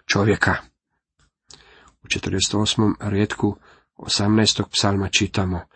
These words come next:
"Od dušmana me mojih izbavljaš i nad protivnike me moje izdižeš.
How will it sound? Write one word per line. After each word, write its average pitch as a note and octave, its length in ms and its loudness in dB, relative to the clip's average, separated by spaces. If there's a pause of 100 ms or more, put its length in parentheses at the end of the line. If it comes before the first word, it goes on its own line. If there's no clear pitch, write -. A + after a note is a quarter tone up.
(280)
"Od F2 180 -6
dušmana A#2+ 560 4
me G#2+ 140 4
mojih G#2 500 2
izbavljaš A2 640 0 (380)
i A#2 120 2
nad G2 220 -2
protivnike A2+ 680 2
me G#2 140 0
moje G2+ 280 0
izdižeš. G#2+ 640 -2